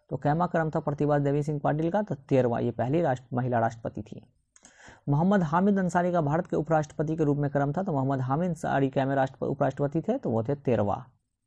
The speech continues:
नेक्स्ट, एक विधेयक संसद में प्रस्तुत किए जाने के बाद मोहम्मद हामिद अंसारी जो है वो मेरे ख्याल से बारहवाँ थे, यहाँ पे गलती दिया हुआ है।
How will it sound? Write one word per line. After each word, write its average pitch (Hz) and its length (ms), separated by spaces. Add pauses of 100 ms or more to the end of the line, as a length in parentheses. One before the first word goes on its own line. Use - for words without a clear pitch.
(1400)
नेक्स्ट, 175 220
एक 185 240
विधेयक 175 400
संसद 170 340
में 180 180
प्रस्तुत 156 320
किए 165 180
जाने 151 280
के 143 100
बाद 160 280 (1040)
मोहम्मद 156 260
हामिद 156 380
अंसारी 139 360
जो 123 120
है 185 100
वो 151 360
मेरे 139 280
ख्याल 127 240
से 151 100
बारहवाँ 127 440
थे, 113 160
यहाँ 117 200
पे 117 100
गलती 117 300
दिया 110 160
हुआ - 200
है। - 100